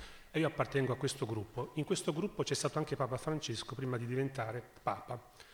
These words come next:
E quindi è un po' questa la nostra storia, e noi ci occupiamo un pochino di tutto.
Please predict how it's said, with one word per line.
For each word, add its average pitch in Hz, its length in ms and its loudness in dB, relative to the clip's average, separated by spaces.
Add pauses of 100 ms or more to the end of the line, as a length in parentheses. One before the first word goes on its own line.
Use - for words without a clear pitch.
(380)
E 151 140 -2
quindi 147 300 2
è 131 40 6
un 135 180 0
po' 156 260 6
questa 139 400 2
la 113 100 0
nostra 120 720 0
storia, 123 680 2 (380)
e 156 80 2
noi 185 160 2
ci - 120 0
occupiamo 131 380 2
un 127 100 2
pochino 143 360 2
di 120 120 -2
tutto. 117 640 -2